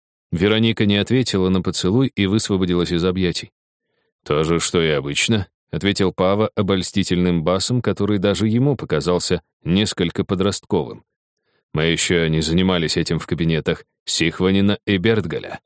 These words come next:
«Послушай, я совсем измотана. На зумбе даже ногу не могла поднять, пришлось уйти посреди занятия.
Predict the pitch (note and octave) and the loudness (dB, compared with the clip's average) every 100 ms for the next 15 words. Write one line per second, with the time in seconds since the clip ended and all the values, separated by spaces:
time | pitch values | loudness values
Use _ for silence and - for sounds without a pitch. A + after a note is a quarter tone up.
0 | _ _ _ _ _ - - - A#2+ - | _ _ _ _ _ -6 -2 0 0 -2
1 | - _ _ - F#2 G#2 A2 - A#2 G#2 | -8 _ _ -2 0 2 0 0 2 2
2 | F#2+ E2 E2+ D#2 _ _ _ _ - F#2+ | 0 -2 -6 -14 _ _ _ _ -2 2
3 | A#2 G2+ C3 B2+ A2+ A2 G#2 A2+ A#2 A#2 | 2 2 2 2 2 2 2 2 2 2
4 | F#2+ F2+ F2 E2+ E2+ F2 E2 D#2 - A#2+ | 2 2 2 2 0 0 0 -2 -2 -2
5 | - A#2+ A2 G#2+ - A2 E2+ F2 E2+ E2 | 0 0 2 0 0 -2 0 0 0 0
6 | E2 E2 D#2 - D2+ | 0 0 -2 -6 -10